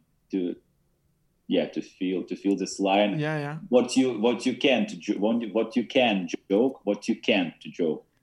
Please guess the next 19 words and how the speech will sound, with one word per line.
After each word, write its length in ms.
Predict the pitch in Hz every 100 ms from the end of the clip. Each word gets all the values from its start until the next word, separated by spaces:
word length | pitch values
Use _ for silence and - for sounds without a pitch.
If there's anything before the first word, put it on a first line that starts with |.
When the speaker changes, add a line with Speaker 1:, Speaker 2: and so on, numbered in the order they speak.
| -
Speaker 1:
because, 320 | 92 101 90
like, 160 | 92 87
a 40 |
lot 180 | 127 131
of 80 | -
stuff 360 | - 104 104
in 100 | 104
my 180 | 101 113 127 113 101
English 380 | 123 147 160
stand-up, 540 | - 110 127 160 170 - _ _ _ _ -
I 100 | 107
have 280 | 143 147
these 140 | 113 95
jokes 380 | 98 110 101 95
about 300 | 90 90 -
kids, 360 | 101 127 -
and 240 | - 98 95
it's, 360 | 113 - -
uh, 380 | 139 135 190 135